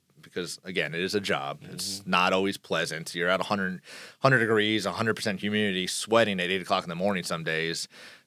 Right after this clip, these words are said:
Speaker 1: Nobody wants to work in that, but if you can just make it a little bit better and make them,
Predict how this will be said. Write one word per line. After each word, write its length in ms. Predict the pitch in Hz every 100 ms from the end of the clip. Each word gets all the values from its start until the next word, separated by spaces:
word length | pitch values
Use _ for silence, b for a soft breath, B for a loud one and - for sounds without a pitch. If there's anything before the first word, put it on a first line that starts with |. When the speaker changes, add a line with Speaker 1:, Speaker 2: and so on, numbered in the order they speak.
| -
Speaker 1:
Nobody 180 | 165 95
wants 200 | 87 -
to 60 |
work 220 | 78 110
in 80 | 85
that, 300 | 69 73 64
but 260 | 78 78 73 _
if 160 | 87 92
you 80 | 85
can 160 | 82
just 360 | 78 80 - 90
make 220 | 95 98
it 60 | 80
a 60 |
little 280 | 87 104 98
bit 220 | 82 73
better 460 | 87 87 95 110 107
and 200 | 82 76
make 200 | 90 -
them, 220 | 78 73